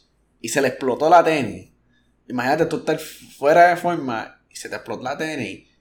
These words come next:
tienes un injury que se te, te, te rompe el hamstring, se te rompe el A C L, se te rompe el Aquiles.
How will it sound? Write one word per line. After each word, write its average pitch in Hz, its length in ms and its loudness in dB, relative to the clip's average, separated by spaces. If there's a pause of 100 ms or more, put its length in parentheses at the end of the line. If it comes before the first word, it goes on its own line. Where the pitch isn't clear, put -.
(120)
tienes 104 200 -8
un 135 180 -8
injury 143 320 -4
que 123 80 -6
se 117 100 -6
te, 107 100 -6
te, 101 180 -6
te 101 160 -10
rompe 113 340 -8
el 135 140 -4
hamstring, 147 460 -6
se 139 80 -12
te 110 220 -6
rompe 113 280 -6
el 143 60 0
A 143 100 0
C 147 300 -6
L, 147 240 -4
se 143 80 -10
te 113 120 -6
rompe 110 340 -10
el 147 180 -6
Aquiles. 135 680 -4